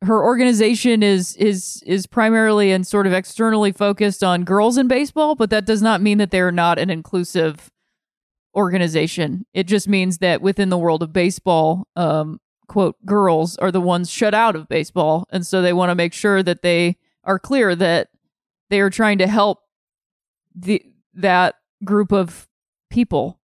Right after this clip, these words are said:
to, uh, gain access to baseball. But they are a very inclusive community of, uh, transgender, nonconforming, non-binary kids that wanna play baseball. They essentially just want kids to get to play baseball. So,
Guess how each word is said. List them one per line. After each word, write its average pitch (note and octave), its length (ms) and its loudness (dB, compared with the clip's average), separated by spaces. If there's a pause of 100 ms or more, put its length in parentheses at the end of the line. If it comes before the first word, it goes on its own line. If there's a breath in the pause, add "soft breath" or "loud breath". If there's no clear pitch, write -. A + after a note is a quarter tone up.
(120)
to, E3 320 0
uh, D#3+ 280 0
gain F3 220 0
access E3+ 420 -2
to F#3 80 -8
baseball. F3 440 0
But E3+ 160 -4
they F#3+ 100 0
are G3 320 0
a - 80 -2
very G#3+ 380 2
inclusive G3+ 720 -2 (460)
community F#3+ 720 2 (520)
of, E3 640 -2
uh, E3 360 0 (480)
transgender, G3+ 800 0
nonconforming, F#3+ 960 0
non-binary F3+ 680 0
kids E3 600 -2
that G3 140 -2
wanna E3+ 200 0
play D3 140 -4
baseball. - 540 -8
They G3+ 140 2
essentially C4 460 0
just G#3+ 240 -4
want G3+ 300 -2 (480)
kids G#3 240 -2
to A3 80 -4
get G3 160 0
to F3+ 80 -8
play F3+ 160 0
baseball. G3 560 -4 (220)
So, E3+ 420 -2